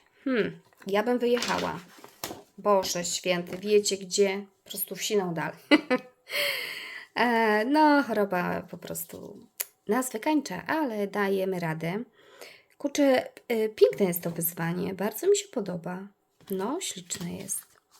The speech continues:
No, czekajcie, bo była karteczka i nie przeczytałam. Hmm. O, to będzie bardzo dobre wyzwanie właśnie na, y, na,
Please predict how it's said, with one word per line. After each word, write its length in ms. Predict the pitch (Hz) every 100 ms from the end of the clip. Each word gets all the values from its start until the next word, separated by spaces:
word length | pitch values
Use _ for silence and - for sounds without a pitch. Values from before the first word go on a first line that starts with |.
| -
No, 180 | 277 262 - -
czekajcie, 460 | - - 233 233 214
bo 100 | 208
była 240 | 220 214
karteczka 520 | 208 196 220 208 -
i 100 | 196
nie 100 | 196
przeczytałam. 800 | 190 - 190 - 196 190 190 196 196 - - - - - - - - - - - - - - - _ - _ _ _ _ _ _ _ _ _ - -
Hmm. 400 | 214 180 170 175 _ _ _ _ _ _ _ _ _ _ _ - -
O, 280 | 165 - _ -
to 160 | 208
będzie 240 | 196 190 202
bardzo 280 | 277 302
dobre 280 | 214 208 208
wyzwanie 500 | 190 180 185 190 190
właśnie 520 | 175 175 - 175 180
na, 400 | 175 170 143 147 165 - - - - -
y, 840 | 175 170 160 160 156 160 165 165 165 - - - _ - - - _ _ 175
na, 640 | 170 165 165 165 165